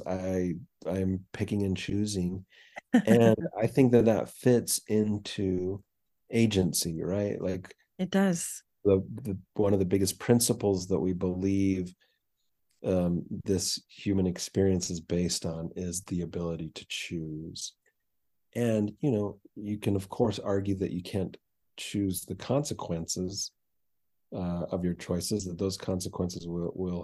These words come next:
Speaker 1: happen. And I would just say, "That's right. That's right. I, I am choosing,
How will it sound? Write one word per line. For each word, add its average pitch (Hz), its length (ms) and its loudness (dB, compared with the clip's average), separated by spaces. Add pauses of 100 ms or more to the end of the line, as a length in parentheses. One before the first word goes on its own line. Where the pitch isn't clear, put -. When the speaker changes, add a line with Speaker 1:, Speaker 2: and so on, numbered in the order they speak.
Speaker 1:
happen. 92 460 -8 (680)
And 113 200 6
I 107 100 6
would 107 220 6
just 98 260 0
say, 98 240 4
"That's 98 300 -2
right. 151 220 0 (140)
That's 98 220 -4
right. 110 400 -2
I, 76 140 -6 (280)
I 101 160 0
am 101 180 2
choosing, 113 760 2